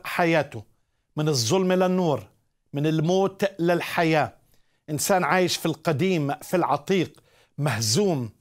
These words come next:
آه، في خطيته، مقيد بأصفاد العبودية، آه، مكبل، مش عايش بحرية، وبينطلق بيتمتع بالحرية. واحدة من هذه الاختبارات القوية اليوم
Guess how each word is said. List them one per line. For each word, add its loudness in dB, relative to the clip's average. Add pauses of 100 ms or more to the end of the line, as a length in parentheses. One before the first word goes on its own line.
(400)
آه، 2
في -6
خطيته، -2
مقيد 0
بأصفاد 0 (400)
العبودية، 0 (360)
آه، 2
مكبل، 0
مش -4
عايش 2
بحرية، 0 (520)
وبينطلق 0 (160)
بيتمتع -2
بالحرية. -2 (500)
واحدة 0
من 0
هذه 2
الاختبارات 0
القوية 0
اليوم -2